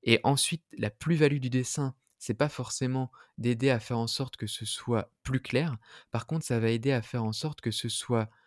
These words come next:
plus facilement mémorisable, que ce soit plus sympa et que ça transmette plus de choses aussi. Parce qu'avec le dessin, vous pouvez transmettre des émotions. C'est un petit peu, encore une fois, hein, c'est, faut imaginer que vous avez un socle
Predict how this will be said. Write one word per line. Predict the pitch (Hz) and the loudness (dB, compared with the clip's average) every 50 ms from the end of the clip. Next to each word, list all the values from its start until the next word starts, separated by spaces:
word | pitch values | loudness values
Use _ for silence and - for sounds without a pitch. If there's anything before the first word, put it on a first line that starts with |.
| _ _ _ - | _ _ _ -8
plus | - 143 147 | -6 -4 -2
facilement | 143 - 135 - - 131 127 123 120 | 0 0 0 0 0 0 2 2 4
mémorisable, | 117 117 117 113 110 107 110 107 104 110 113 143 160 139 110 110 - _ - - - - - - - _ | 4 4 2 2 2 2 0 0 0 0 0 0 0 -2 -6 -10 -10 _ -20 -20 -20 -20 -20 -20 -16 _
que | - 113 | -6 -4
ce | 110 - 117 | -2 -2 -2
soit | 107 - - 120 110 107 - _ _ | -2 -2 0 2 2 2 0 _ _
plus | - - 139 143 | -8 -4 -2 -2
sympa | 135 - - 120 110 - 123 139 170 - _ _ - - - _ | 0 0 0 0 0 0 0 -2 -2 -4 _ _ -20 -20 -8 _
et | - 123 | -2 0
que | - - | 0 0
ça | 127 - 135 127 | 0 2 2 0
transmette | - - 151 151 143 - - 180 175 - - - _ _ - | 2 2 0 2 2 2 2 0 0 0 -4 -14 _ _ -8
plus | - - 180 185 156 | -2 0 2 2 2
de | 147 156 | 2 0
choses | 147 - - 170 151 - - - | 0 0 0 -2 -2 -2 -2 -4
aussi. | 139 135 - - 123 | -4 -4 -4 -6 -6
Parce | - - 107 - - | -6 -6 -6 -6 -2
qu'avec | - 120 113 113 - 120 | 0 0 0 2 0 0
le | 113 | 0
dessin, | 110 113 107 - 156 156 | 0 0 -2 -2 -2 -2
vous | 147 123 | -2 -4
pouvez | - - 127 117 | -2 -2 -2 -2
transmettre | - - 117 113 - 143 143 131 | -2 -2 -4 -2 -2 -2 -2 0
des | 117 120 113 107 123 | 0 0 0 2 0
émotions. | 117 117 117 113 - - 110 - _ _ _ _ _ _ | 0 0 -2 -4 -6 -10 -12 -16 _ _ _ _ _ _
C'est | - - 123 | 0 4 4
un | 135 143 | 6 6
petit | 143 - 147 | 4 0 -6
peu, | - - 160 160 147 | -4 0 2 2 2
encore | 120 123 - 131 120 | 2 2 0 0 0
une | 120 127 | -2 -2
fois, | - - 160 147 | -2 -2 -2 0
hein, | 143 | 0
c'est, | 131 - - 117 107 104 104 _ _ _ _ | -2 -2 -2 0 -2 -2 -2 _ _ _ _
faut | - - 123 | -4 0 2
imaginer | 117 123 131 127 120 127 131 135 143 | 4 4 4 4 2 2 0 0 0
que | 135 - - 117 110 107 - - _ _ _ _ | -2 -2 -2 0 0 0 0 -2 _ _ _ _
vous | - 117 110 117 | -6 -2 0 2
avez | 117 113 123 | 4 4 6
un | 117 117 120 | 6 6 4
socle | - - - - 147 139 135 - - - | 4 2 2 2 2 2 0 -2 -8 -14